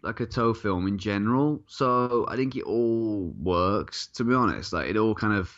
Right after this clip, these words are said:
sets up the next part very, very well,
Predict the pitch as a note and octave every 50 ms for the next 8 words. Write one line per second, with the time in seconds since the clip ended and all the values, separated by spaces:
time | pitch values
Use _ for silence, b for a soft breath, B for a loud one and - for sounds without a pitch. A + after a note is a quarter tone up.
0 | - - - - - - G2+ - - - - - G2+ F2+ C#2+ - - - F#2+ F#2+
1 | F#2+ F2+ - - - - G2 F2+ F2+ E2+ - - D2 F#2+ F#2+ F#2 F2+ F2 E2+ F2+
2 | F2+ F2 E2+ E2+ F2 F2+ F2+ F#2 F#2+ F#2 B